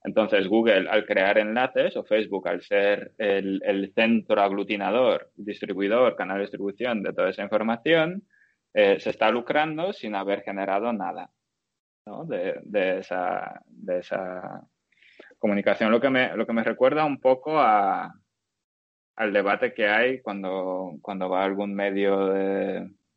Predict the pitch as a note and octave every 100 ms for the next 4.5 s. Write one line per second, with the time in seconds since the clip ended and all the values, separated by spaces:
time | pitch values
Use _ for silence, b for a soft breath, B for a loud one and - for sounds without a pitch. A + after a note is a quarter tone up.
0 | _ _ - F#2+ F#2+ F#2 - F#2+ G2+ G#2
1 | G2 G2 F#2+ A#2 A2+ G2+ G#2+ D#3 C3 G2+
2 | F#2 G2 G2 F#2+ A2 A2+ A2 G2 G2 G2
3 | A2+ A2 A2 G#2 G2 G2 G2+ G#2 G2 G2+
4 | G#2+ A#2 A2+ G#2+ -